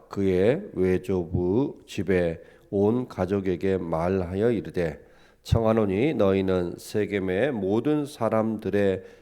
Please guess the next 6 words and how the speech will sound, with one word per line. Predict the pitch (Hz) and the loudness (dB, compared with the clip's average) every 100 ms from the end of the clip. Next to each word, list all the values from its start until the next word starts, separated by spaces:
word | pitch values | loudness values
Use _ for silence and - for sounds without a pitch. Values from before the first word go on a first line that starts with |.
| - - | -20 -10
귀에 | - 101 95 92 | 0 2 2 0
말하라. | 82 95 92 87 90 87 82 - - _ - - _ - | -2 0 0 0 -2 -2 -2 -6 -20 _ -20 -20 _ -2
여룹바알의 | 104 110 110 - 98 101 113 127 98 104 147 - | 2 2 2 2 2 4 4 4 4 2 0 -2
아들 | 92 87 90 90 82 - | 0 0 -2 -2 -4 -10
칠십 | - 151 143 147 | -10 -8 -6 -4
명이 | 127 120 104 101 101 95 | -2 0 0 0 -2 -4